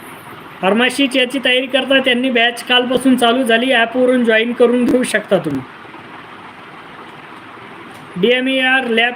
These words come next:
टेक्निशियन थर्ड सिलेक्शन लिस्ट लागणार आहे का? उद्या माहिती घेऊन सांगतो सर, याची अपडेट नाही आहे माझ्याकडे. बीएमसी सॅट-, सॅनिटरी इन्स्पेक्टर कधी येईल? बीएमसीची सॅनिटरी इन्स्पेक्टरची जाहिरातीची सर,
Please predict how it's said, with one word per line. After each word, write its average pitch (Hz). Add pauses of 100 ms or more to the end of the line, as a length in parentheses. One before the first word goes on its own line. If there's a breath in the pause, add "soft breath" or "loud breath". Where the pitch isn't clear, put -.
टेक्निशियन 254
थर्ड 226
सिलेक्शन 240
लिस्ट 240
लागणार 220
आहे 208
का? 185 (960)
उद्या 247
माहिती 269
घेऊन 247
सांगतो 220
सर, 196
याची 175
अपडेट 202
नाही 196
आहे 170
माझ्याकडे. 139 (1200)
बीएमसी 269
सॅट-, 226 (520)
सॅनिटरी 247
इन्स्पेक्टर 220 (500)
कधी 196
येईल? 190
बीएमसीची 269
सॅनिटरी 269
इन्स्पेक्टरची 285
जाहिरातीची 254
सर, 240